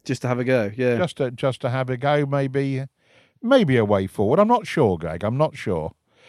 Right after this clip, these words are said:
Speaker 2: Instinct says
Speaker 1: Yeah, you're leaning to, away from that, aren't you?
Speaker 2: I lean
Speaker 1: Yeah.
Speaker 2: away from it, just,
Speaker 1: Yeah,
Speaker 2: you know.
Speaker 1: yeah. But Garrett Gerloff, superb. And we need, don't we? We need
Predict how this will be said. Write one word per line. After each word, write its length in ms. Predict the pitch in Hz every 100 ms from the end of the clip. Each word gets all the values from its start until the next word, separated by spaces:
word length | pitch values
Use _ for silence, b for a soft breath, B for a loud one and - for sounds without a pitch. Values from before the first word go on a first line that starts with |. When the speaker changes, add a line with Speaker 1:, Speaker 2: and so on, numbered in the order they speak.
| b -
Speaker 2:
Instinct 500 | 220 226 - 202 151
says 280 | - 160 131 - _ _
Speaker 1:
Yeah, 180 | 127 135
you're 160 | 131 135
leaning 240 | 147 131
to, 160 | - 135
away 280 | 127 135 131
from 160 | 120
that, 120 | 113
aren't 200 | 104 123 120
you? 200 | 110 -
Speaker 2:
I 120 | 175
lean 240 | 151 185 196
Speaker 1:
Yeah. 60 |
Speaker 2:
away 240 | 160 160 147
from 200 | - 104
it, 160 | 104 131
just, 200 | 139 123
Speaker 1:
Yeah, 160 | 117
Speaker 2:
you 80 | 117
know. 180 | 107 113
Speaker 1:
yeah. 220 | 120 113 - _ _ _ _ _ _ _ -
But 260 | 151 143 156
Garrett 300 | 202 175 123
Gerloff, 280 | 131 127 120
superb. 500 | 156 139 139 131 135 _ _
And 280 | - 165 175
we 160 | 165 196
need, 320 | 180 226 160
don't 180 | 170 180
we? 120 | 135
We 100 | 143
need 340 | 165 160 139